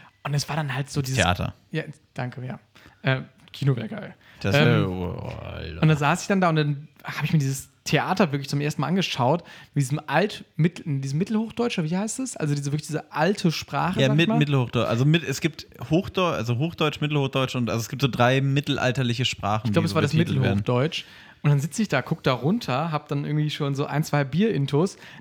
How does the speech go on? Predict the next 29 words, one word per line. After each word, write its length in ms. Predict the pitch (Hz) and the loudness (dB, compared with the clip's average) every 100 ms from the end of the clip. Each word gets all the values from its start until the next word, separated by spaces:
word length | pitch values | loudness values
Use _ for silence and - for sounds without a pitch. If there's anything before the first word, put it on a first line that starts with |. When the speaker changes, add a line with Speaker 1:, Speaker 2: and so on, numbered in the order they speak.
| - | -8
Speaker 1:
denk 120 | 151 | 0
mir, 160 | 160 139 | 0 2
„Was 160 | 131 | -2
ist 160 | 147 - | -4 -2
denn 140 | 143 | 0
hier 340 | 139 131 208 262 | 0 4 4 4
los?“ 520 | 127 110 226 - - _ - - | 2 -2 -6 -12 -16 _ -16 -2
Also 240 | 156 160 | 2 4
irgendwie, 480 | 160 185 196 175 170 _ _ _ _ _ _ | 4 4 2 0 -4 _ _ _ _ _ _
ich, 120 | 165 - _ - - | -10 -10 _ -16 -4
also 340 | 165 175 165 - | 0 0 0 -6
wenn 180 | 151 170 | -2 0
du 80 | 160 | 2
sonst 280 | 165 180 - | 0 -2 -4
dieses 280 | 143 135 - | -6 -4 0
Kulturangebot 580 | 151 - 180 165 156 156 | 0 4 2 2 -2 -2
in 80 | 143 | 0
Gießen 340 | 175 - 147 | -2 -2 0
wahrnimmst, 500 | 123 127 143 180 - - - _ | 0 0 -2 -4 -10 -18 -20 _
wo 120 | 139 | -2
du 80 | 139 | 2
dann 280 | 139 139 147 | 2 2 -2
zwischen, 500 | - 143 151 139 139 - _ | -4 -2 0 0 -2 -8 _
keine 200 | - 135 | -2 0
Ahnung, 220 | 139 143 - | 2 0 0
Marvel-Film 520 | 135 151 165 147 156 | 2 2 0 0 0
im 180 | 147 143 | 0 -2
Kino 340 | - 180 156 | 0 2 2
und 380 | 175 165 147 139 | 0 0 0 -2